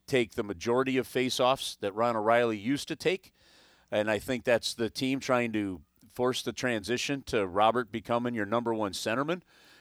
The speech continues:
and Ryan O'Reilly being a U F A at the end of this year. And so there's a lot of role changes that are actually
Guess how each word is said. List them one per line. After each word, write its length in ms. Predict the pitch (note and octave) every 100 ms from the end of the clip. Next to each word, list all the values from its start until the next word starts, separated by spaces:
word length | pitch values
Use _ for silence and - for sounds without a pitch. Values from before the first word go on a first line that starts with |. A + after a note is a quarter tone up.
| -
and 280 | G2+ G2 F#2+
Ryan 220 | A2 G#2
O'Reilly 360 | G2+ G#2+ A2+
being 240 | A2 G2 E2+
a 40 |
U 220 | F2+ A2
F 140 | F#2 -
A 120 | A2
at 100 | B2
the 140 | F2
end 100 | G2+
of 60 | G2+
this 200 | F2+ -
year. 240 | G2 D3+ - - - - _ _ - -
And 200 | A#2+ A#2+
so 440 | - D3 C3 B2 - _ _ -
there's 400 | B2+ D3 C3+ - -
a 80 | C#3
lot 280 | C3+ F3+ C4+
of 340 | C#3 G2 G2
role 300 | A#2+ E3+ A#3
changes 560 | - C3+ A#2 G2+ G#2+ F2+
that 140 | A2+
are 120 | G2+
actually 580 | A2 A2+ - A2+ G2+ F2+